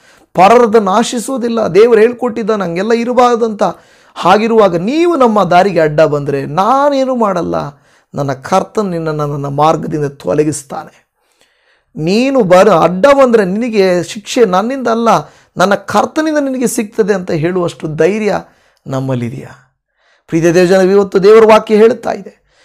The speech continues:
ನಿಮಗೆ ಕೋರ್ಟ್ ಕೇಸ್‌ಗಳಾಗಿರ್ಬೋದು, ನಿಮಗೆ ವಿರೋಧವಾಗಿ ಮಾಟ ಮಂತ್ರ ಮಾಡಿಸಿರುವವರಾಗಿರ್ಬೋದು, ಬಿಲ್ಲಿ ಶೂನ್ಯ ಶಕುನಗಳನ್ನು ಮಾಡಿಸಿರುವವರಾಗಿರ್ಬೋದು,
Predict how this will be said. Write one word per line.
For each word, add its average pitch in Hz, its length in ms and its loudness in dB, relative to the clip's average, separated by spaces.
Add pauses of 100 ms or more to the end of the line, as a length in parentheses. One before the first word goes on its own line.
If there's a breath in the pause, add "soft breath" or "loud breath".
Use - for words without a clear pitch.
(200)
ನಿಮಗೆ 139 160 -8
ಕೋರ್ಟ್ 175 420 0
ಕೇಸ್‌ಗಳಾಗಿರ್ಬೋದು, 170 880 0
ನಿಮಗೆ 170 260 -4
ವಿರೋಧವಾಗಿ 180 680 2
ಮಾಟ 185 340 -2
ಮಂತ್ರ 185 360 -2
ಮಾಡಿಸಿರುವವರಾಗಿರ್ಬೋದು, 185 880 -4
ಬಿಲ್ಲಿ 185 260 -4
ಶೂನ್ಯ 202 400 -4
ಶಕುನಗಳನ್ನು 190 640 -4
ಮಾಡಿಸಿರುವವರಾಗಿರ್ಬೋದು, 202 1200 -4